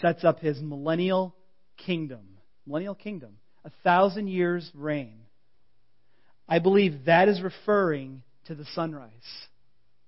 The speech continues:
Paul talks about in Romans the sun coming up. It's coming.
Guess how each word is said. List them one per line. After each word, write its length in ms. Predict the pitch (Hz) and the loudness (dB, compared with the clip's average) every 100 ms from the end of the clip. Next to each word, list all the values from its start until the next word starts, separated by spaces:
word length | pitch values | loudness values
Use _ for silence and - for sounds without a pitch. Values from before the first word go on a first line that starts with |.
| - - - - - - - - | -20 -20 -20 -20 -20 -20 -20 -8
Paul 180 | 165 170 | -4 -2
talks 300 | 175 170 - | 0 0 0
about 180 | 160 160 | -2 -2
in 120 | 156 | -2
Romans 380 | 160 165 143 139 | -4 -6 -8 -14
the 100 | 135 - | -18 -12
sun 200 | 160 151 | -8 -8
coming 360 | 147 151 143 139 | -10 -14 -14 -14
up. 240 | 135 - - _ - - - - - - | -16 -20 -20 _ -20 -20 -20 -20 -20 -20
It's 100 | - - | -20 -12
coming. 280 | 156 143 | -10 -10